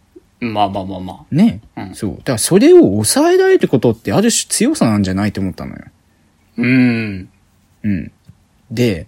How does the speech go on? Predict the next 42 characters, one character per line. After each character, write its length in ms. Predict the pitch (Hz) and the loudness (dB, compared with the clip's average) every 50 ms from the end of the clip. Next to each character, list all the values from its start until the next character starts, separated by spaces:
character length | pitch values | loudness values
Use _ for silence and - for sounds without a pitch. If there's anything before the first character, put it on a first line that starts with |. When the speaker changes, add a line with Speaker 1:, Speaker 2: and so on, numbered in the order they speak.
| - - | -12 -10
Speaker 1:
う 20 | 127 | -10
ん。 40 | 113 107 98 - - - - _ _ | -8 -8 -10 -10 -14 -18 -20 _ _
Speaker 2:
ま 100 | 104 98 | -8 -6
あ 40 | 90 | -2
ね、 180 | 95 110 113 | 0 0 0
全 240 | 95 110 110 107 104 | 0 0 0 0 0
然 600 | 101 107 107 104 101 98 98 95 92 87 - - - | 0 0 0 0 0 -2 -2 -2 -4 -6 -10 -12 -16
話 300 | - - 117 110 - - | -8 -4 -2 -2 -2 -2
脱 100 | - 104 | -4 -6
線 180 | 98 - 117 104 | -6 -4 -4 -4
す 100 | - 110 | -2 -2
る 20 | |
ん 20 | 104 | -2
だ 80 | 98 | -2
け 80 | 90 92 | -2 -4
ど、 220 | 90 90 85 73 - | -6 -6 -8 -8 -4
Speaker 1:
う 20 | |
ん。 60 | - | -2
Speaker 2:
あ 80 | 110 104 | -2 -2
の、 220 | 101 95 90 87 - _ _ - - _ _ _ _ _ | -2 -2 -4 -6 -10 _ _ -20 -20 _ _ _ _ _
エ 120 | - 107 104 | -6 -2 0
ブ 100 | 113 107 | 2 2
リ 100 | 101 101 | 2 2
ウ 40 | 101 | 2
ェ 220 | 113 113 117 117 | 4 4 4 4
ア、 280 | 117 110 101 90 - - _ | 2 0 0 -2 -6 -8 _
エ 120 | - 110 104 | -6 -4 -2
ブ 120 | 107 107 | -2 0
リ、 340 | 98 107 107 101 101 95 - _ _ _ _ _ _ - | 2 2 2 2 0 -2 -6 _ _ _ _ _ _ 0
ん？ 240 | 117 135 147 - - _ _ _ _ _ - - | 2 4 4 4 0 _ _ _ _ _ -6 -4
エ 100 | 110 110 | -2 2
ブ、 240 | 120 123 123 123 123 | 4 4 4 4 4
エ 100 | 123 117 | 2 4
ブ 120 | 117 123 156 | 4 4 4
っ 40 | |
て 240 | - - _ - 120 | 2 -2 _ 0 2
言 100 | 117 113 | 4 4
わ 80 | 113 107 | 4 4
れ 100 | 107 101 | 4 4
る 80 | 101 101 | 4 4
映 140 | 107 107 101 | 2 2 2
画？ 240 | 123 147 208 - | 2 0 -2 -4